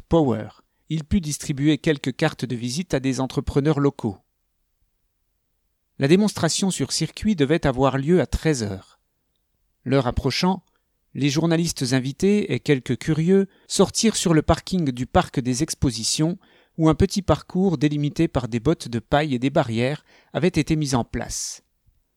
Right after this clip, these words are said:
François Pernier, Paul But et Jean-Clément Charles échangeaient quelques mots avec les journalistes. Certains d'entre eux avaient eu connaissance et se souvenaient de la rumeur qui faisait état d'un danger d'explosion du véhicule,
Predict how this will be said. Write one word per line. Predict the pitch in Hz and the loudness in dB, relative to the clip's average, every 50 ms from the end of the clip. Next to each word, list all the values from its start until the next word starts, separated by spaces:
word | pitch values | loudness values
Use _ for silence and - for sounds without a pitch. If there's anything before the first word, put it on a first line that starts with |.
| _ _ _ _ _ _ _ _ _ _ _ _ | _ _ _ _ _ _ _ _ _ _ _ _
François | - - 131 - - 147 131 - | -8 -6 -6 -2 0 0 0 2
Pernier, | - 151 151 165 170 185 196 196 202 | 2 0 0 2 2 2 2 2 2
Paul | - _ - 170 160 160 | 0 _ 2 4 4 4
But | 156 143 151 190 190 _ - - - _ _ - | 4 2 0 -2 -2 _ -6 -16 -16 _ _ -4
et | 135 127 | -2 0
Jean-Clément | 147 180 170 - 170 156 135 131 | 0 0 0 0 -2 0 0 0
Charles | 123 - 160 156 151 151 165 170 175 170 - _ _ _ _ _ - | -2 0 0 0 2 0 0 -2 -4 -6 -8 _ _ _ _ _ -4
échangeaient | 139 135 - 143 139 123 160 156 | -2 0 2 2 0 0 0 0
quelques | - 165 147 135 - 151 | 0 0 -2 0 0 0
mots | 139 139 147 151 | 0 2 2 2
avec | 135 127 131 - - | 2 0 -2 -2 -4
les | 131 | -4
journalistes. | 123 131 127 131 131 120 113 110 110 - - _ - 98 101 - _ _ _ _ _ _ _ _ _ _ _ _ - | -4 -2 -2 -2 0 -2 -2 -2 -4 -6 -8 _ -12 -16 -16 -18 _ _ _ _ _ _ _ _ _ _ _ _ -8
Certains | - - 131 - - 143 123 | -6 -4 -4 -2 -2 -2 0
d'entre | 127 127 127 - - - 175 | 2 0 0 -2 -2 2 4
eux | 185 190 190 - - | 4 4 4 2 0
avaient | 135 127 139 139 - | -2 -2 -2 -2 -2
eu | - 196 | -2 -2
connaissance | - 165 156 156 143 - - 143 131 165 185 - - - - - _ - | 0 0 2 0 0 0 0 0 -2 -2 -2 -2 -4 -6 -6 -8 _ -6
et | 151 143 | -4 -4
se | - 170 | -2 -2
souvenaient | 156 - - 202 180 160 175 175 | -2 -2 -2 0 0 0 0 0
de | 147 135 | 0 0
la | 131 127 | 0 0
rumeur | - 151 156 147 143 160 160 - | 0 0 2 2 2 0 0 -2
qui | - 143 | -6 -10
faisait | - - 147 139 160 175 - | -4 -2 -2 0 0 -2 -2
état | 139 123 - - 165 170 180 - _ _ _ _ _ - | -2 -4 -2 0 0 0 0 -4 _ _ _ _ _ -2
d'un | 139 139 135 | 0 0 2
danger | 123 170 175 165 156 170 | 2 2 2 2 2 0
d'explosion | 143 143 139 - - - 156 160 160 147 143 190 202 | 0 -2 -2 -4 -4 0 2 2 2 2 2 0 0
du | 165 139 131 | 0 -2 -2
véhicule, | 117 160 170 147 - - - 120 110 104 104 101 | 0 0 0 0 -2 -6 -6 -6 -4 -4 -6 -8